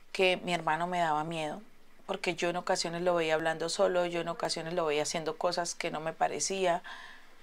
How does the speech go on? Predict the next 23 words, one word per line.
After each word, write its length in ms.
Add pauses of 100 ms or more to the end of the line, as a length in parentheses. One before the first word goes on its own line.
(480)
Pero 160
mi 80
mamá 220
me 180
decía 580
y 100
mi 120
hermano 400
manifestaban 760
que 180
ellos 220
ya 160
tenían 400
el 80
apoyo 520 (420)
de 160
profesionales, 880 (720)
que 260
era 240
mientras 400
él 120
se 140
adaptaba. 560